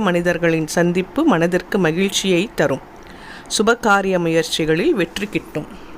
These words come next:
விருச்சிக ராசி நேயர்களே, இருபத்தி மூன்று ஐந்து இரண்டாயிரத்தி இருபத்தி நான்கின் ராசி பலன்கள். உறவினர்களால் குடும்பத்தில் சந்தோஷம் அதிகரிக்கும்.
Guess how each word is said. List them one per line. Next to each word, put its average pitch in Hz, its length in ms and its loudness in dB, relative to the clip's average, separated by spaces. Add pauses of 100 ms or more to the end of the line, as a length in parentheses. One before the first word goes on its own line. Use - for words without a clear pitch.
(1500)
விருச்சிக 214 480 0
ராசி 190 340 0
நேயர்களே, 165 560 2
இருபத்தி 196 380 0
மூன்று 175 300 2
ஐந்து 165 240 0
இரண்டாயிரத்தி 170 480 0
இருபத்தி 165 340 -2
நான்கின் 160 520 0
ராசி 156 280 0
பலன்கள். 160 480 0
உறவினர்களால் 185 840 2
குடும்பத்தில் 196 680 -2
சந்தோஷம் 202 580 2
அதிகரிக்கும். 151 640 -2